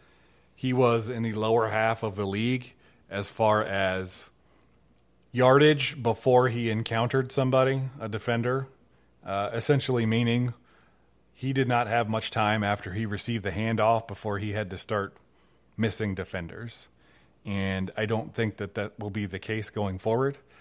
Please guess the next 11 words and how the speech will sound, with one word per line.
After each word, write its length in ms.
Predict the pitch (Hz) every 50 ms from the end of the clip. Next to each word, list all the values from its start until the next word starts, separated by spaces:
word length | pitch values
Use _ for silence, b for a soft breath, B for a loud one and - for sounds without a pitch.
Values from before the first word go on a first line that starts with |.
| B B B B B
Last 340 | 98 101 107 107 101 - -
year, 120 | 113 110
our 120 | 101 98 98
offensive 420 | 101 101 - 110 107 - 104 92
line 360 | 95 95 95 98 101 104 101
was 140 | 98 95 85
not 220 | 98 101 98 95
capable 500 | - - 104 104 95 113 104 101 101 101
of 100 | 98 95
getting 300 | 87 107 107 98 104 98
any, 420 | 98 98 98 98 98 98 92 92